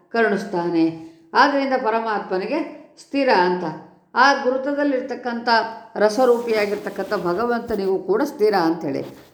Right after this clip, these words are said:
ಗುರುತೇನ ವರ್ಧತೆ ಬುದ್ಧಿಹಿ ಅಂಥೇಳಿ, ಈ ರೀತಿಯಾಗಿ ಆ ತುಪ್ಪದಲ್ಲಿ ಸ್ಥಿರ ಅಂತ ಇದ್ದು ಈ ಉಪಾಸನೆ ಮಾಡಿದವನಿಗೆ ಬುದ್ಧಿಯ ಪ್ರಚೋದನೆಯನ್ನು ಮಾಡ್ತಾನೆ ಭಗವಂತ.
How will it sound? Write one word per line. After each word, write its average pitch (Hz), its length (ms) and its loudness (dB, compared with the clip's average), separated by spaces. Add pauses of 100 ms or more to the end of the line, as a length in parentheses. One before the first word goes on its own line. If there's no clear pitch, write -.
(120)
ಗುರುತೇನ 226 480 2
ವರ್ಧತೆ 208 600 0
ಬುದ್ಧಿಹಿ 196 640 2
ಅಂಥೇಳಿ, 165 680 -6
ಈ 247 140 -2
ರೀತಿಯಾಗಿ 208 1000 0
ಆ 180 160 4
ತುಪ್ಪದಲ್ಲಿ 233 640 0
ಸ್ಥಿರ 208 260 0 (120)
ಅಂತ 220 220 -4
ಇದ್ದು 196 720 -2
ಈ 269 80 -2
ಉಪಾಸನೆ 240 600 0
ಮಾಡಿದವನಿಗೆ 190 840 -4 (160)
ಬುದ್ಧಿಯ 254 380 2
ಪ್ರಚೋದನೆಯನ್ನು 190 800 -2
ಮಾಡ್ತಾನೆ 185 560 -2
ಭಗವಂತ. 160 440 0